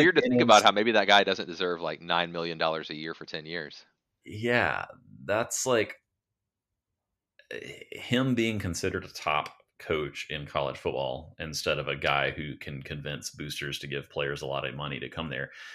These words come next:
Speaker 2: is a really confounding thing to me. I always have thought that he's very mediocre, even, you know, when he's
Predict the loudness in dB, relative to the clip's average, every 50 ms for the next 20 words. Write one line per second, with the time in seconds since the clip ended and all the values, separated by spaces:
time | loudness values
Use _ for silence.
0 | -18 -8 -4 -2 0 2 2 2 2 0 0 0 0 0 -2 -2 -2 -2 0 0
1 | 0 -2 -2 -2 -4 -4 -2 -2 -4 -4 -6 -6 -4 -4 -2 -2 -2 -4 -6 _
2 | -4 -2 0 0 -2 -2 -4 -8 -8 -6 -4 -2 -2 -2 -4 -6 -8 -8 -10 -10
3 | -12 -14 -14 -10 -10 -8 -8 -8 -8 -10 -12 -12 -12 -12 -12 -8 -8 -8 -8 -8
4 | -8 -10 -12 -12 -12 -12 -14 -14 -14 -14 -14 -14 -16 -16 -18 -16 _ -14 -12 -12
5 | -12 -12 -12 -14 -14 -14 -12 -12 -12 -12 -14 -14